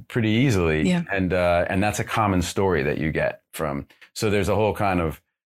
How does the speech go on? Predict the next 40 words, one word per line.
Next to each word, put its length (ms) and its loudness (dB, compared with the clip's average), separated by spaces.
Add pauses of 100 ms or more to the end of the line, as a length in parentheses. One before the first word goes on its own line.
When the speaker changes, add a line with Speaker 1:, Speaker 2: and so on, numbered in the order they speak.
(200)
Speaker 1:
the, 280 2
it 60 -2
kind 160 0
of 100 0
runs 240 0
the 100 -2
gamut. 440 0
Like, 140 -2
the 60 -2
guy 260 2
that 400 -6
was 160 -2
taking 320 2
us 180 0
around, 320 0
this 140 -2
guy, 320 0 (360)
his 160 -4
name 200 0
was 160 -2
Kenny 260 0
Baker, 560 -2
is 200 0
Kenny 240 -6
Baker. 400 -6 (600)
And, 320 2
uh, 440 2 (260)
and 300 2
that's 220 -2
why 140 2
we 100 2
named 280 0
Bill, 200 2
Bill 220 0
Baker. 480 -2
Speaker 2:
<laughs> 40 0
Oh, 100 2
Speaker 1:
Because 120 2
Speaker 2:
really? 400 0 (120)
Speaker 1:
Yeah. 480 0